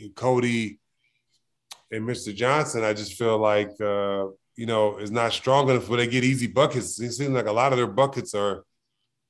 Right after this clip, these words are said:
hard, hard buckets, you know? So either they're hitting their threes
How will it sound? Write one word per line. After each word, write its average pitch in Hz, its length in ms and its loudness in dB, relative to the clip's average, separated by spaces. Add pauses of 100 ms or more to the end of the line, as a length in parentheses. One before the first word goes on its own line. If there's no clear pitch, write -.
(160)
hard, 98 580 4 (200)
hard 117 360 -2
buckets, - 520 -4 (120)
you 101 120 -6
know? 110 300 -4 (360)
So 113 640 2
either 120 320 0
they're 110 240 2
hitting 185 520 4 (440)
their 165 160 2
threes 226 680 4